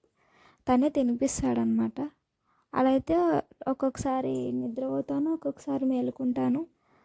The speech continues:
అంటే రోజు మేలుకొని ఉంటాను. అన్నం మాత్రం ఒక్కొక్కసారి తింటాను, ఒక్కొక్కసారి తినలేను అన్-, అనమాట.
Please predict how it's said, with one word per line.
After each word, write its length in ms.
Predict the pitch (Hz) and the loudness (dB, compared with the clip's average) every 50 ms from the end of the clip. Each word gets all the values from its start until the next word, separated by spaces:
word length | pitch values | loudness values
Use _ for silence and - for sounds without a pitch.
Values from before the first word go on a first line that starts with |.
| _ _ _ _ _ _ _ _ _ - | _ _ _ _ _ _ _ _ _ -6
అంటే 180 | - 285 302 359 | 0 4 4 6
రోజు 400 | 311 294 277 269 285 320 320 330 311 311 | 8 8 8 8 8 6 6 4 2 2
మేలుకొని 380 | 294 277 269 262 294 294 285 269 | 2 0 0 0 0 0 0 0
ఉంటాను. 320 | 262 240 254 247 240 240 233 - - - | 0 0 0 0 0 0 -2 -2 -2 -2
అన్నం 240 | 262 269 294 302 294 294 | 0 0 2 2 2 2
మాత్రం 260 | 285 277 269 - 330 339 330 302 | 2 2 2 2 2 4 2 2
ఒక్కొక్కసారి 440 | - 277 254 - - 277 262 254 - - | 2 0 0 0 0 0 0 0 -2 -2
తింటాను, 340 | 262 254 254 285 285 294 311 | -2 -2 0 0 0 -2 -2
ఒక్కొక్కసారి 520 | 285 - 262 247 - - 247 254 254 240 _ - | 0 -2 -2 -2 -2 -4 -4 -4 -4 -4 _ -4
తినలేను 480 | 254 240 240 254 254 254 240 240 240 233 233 | -2 0 0 2 2 2 2 2 0 0 0
అన్-, 180 | 233 233 233 - _ _ _ _ _ - - | 0 -2 -4 -6 _ _ _ _ _ -8 -4
అనమాట. 380 | 247 226 226 233 233 226 226 | -2 0 2 0 0 -2 -4